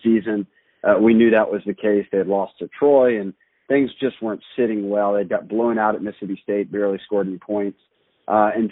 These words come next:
since then, with each hire, there's been some sort of connection to his past and people he trusted. And Ed Orgeron's never been shy about saying that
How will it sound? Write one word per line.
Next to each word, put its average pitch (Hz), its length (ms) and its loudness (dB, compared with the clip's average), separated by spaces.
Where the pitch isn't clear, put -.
since 175 180 2
then, 113 300 0
with 110 140 -2
each 113 240 -4
hire, 104 400 0
there's 123 240 4
been 151 280 4
some 131 140 2
sort 120 160 2
of 107 160 -2
connection 107 800 -4
to 110 60 -2
his 98 100 -2
past 85 440 -8
and 92 120 -12
people 101 280 -4
he 95 80 -2
trusted. 92 560 -6
And 92 180 -6
Ed 113 80 4
Orgeron's 113 540 2
never 107 260 0
been 101 200 -4
shy 101 240 0
about 95 260 -4
saying 101 280 -6
that 98 200 -4